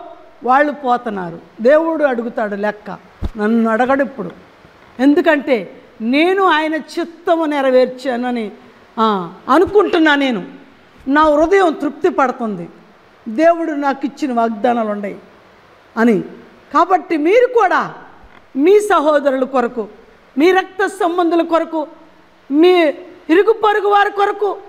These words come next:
మీకున్న బాధ్యత అనేక దీపములు వెలిగించాలని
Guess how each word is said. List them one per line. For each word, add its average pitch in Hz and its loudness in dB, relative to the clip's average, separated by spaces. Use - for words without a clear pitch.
మీకున్న 381 0
బాధ్యత 349 0
అనేక 381 2
దీపములు 349 0
వెలిగించాలని 277 0